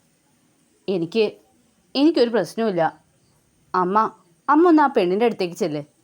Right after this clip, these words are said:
അവൻ്റെ സംസാരത്തിൽ നിന്നും എന്തോ പ്രശ്നമുള്ളതായി പാർവതിക്ക് തോന്നി. എന്താടാ,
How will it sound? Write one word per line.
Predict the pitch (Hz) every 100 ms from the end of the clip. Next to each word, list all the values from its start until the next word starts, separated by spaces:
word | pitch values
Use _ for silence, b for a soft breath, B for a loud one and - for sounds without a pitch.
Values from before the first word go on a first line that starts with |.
| _ _ _ _ _ _ _ _ _ 262
അവൻ്റെ | 277 294 320
സംസാരത്തിൽ | - 175 165 202 214
നിന്നും | 220 165 156 - _
എന്തോ | 240 262 294
പ്രശ്നമുള്ളതായി | 285 185 - 220 170 160 151 - -
പാർവതിക്ക് | 233 247 240 226 240
തോന്നി. | 180 160 160 - _ _ _ _ _ _ _ _ _ _ _ -
എന്താടാ, | 185 185 269 262 185